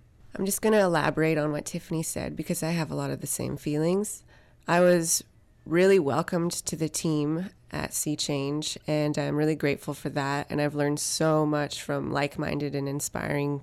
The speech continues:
people like Bianca and Tiffany and everyone else. And this project has made me feel more connected to the land,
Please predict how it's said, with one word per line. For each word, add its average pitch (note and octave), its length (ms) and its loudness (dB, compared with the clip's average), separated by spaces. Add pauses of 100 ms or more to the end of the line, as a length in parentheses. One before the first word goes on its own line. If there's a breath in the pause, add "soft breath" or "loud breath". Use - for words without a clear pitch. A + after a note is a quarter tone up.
people F#3 500 0 (580 loud breath)
like C#3+ 300 -4
Bianca D3 320 -2
and D3 100 -2
Tiffany D3 520 0
and D3 280 -4 (640 loud breath)
everyone D3+ 300 4
else. D#3 480 0 (720 loud breath)
And D#3 560 6 (460)
this F#3 280 6
project F3 800 2 (140)
has D#3+ 380 4
made D#3 220 6
me D3+ 140 6
feel D3 640 2
more D3 200 6
connected C#3 640 -2
to D3 180 2
the C3+ 120 0
land, C#3+ 720 2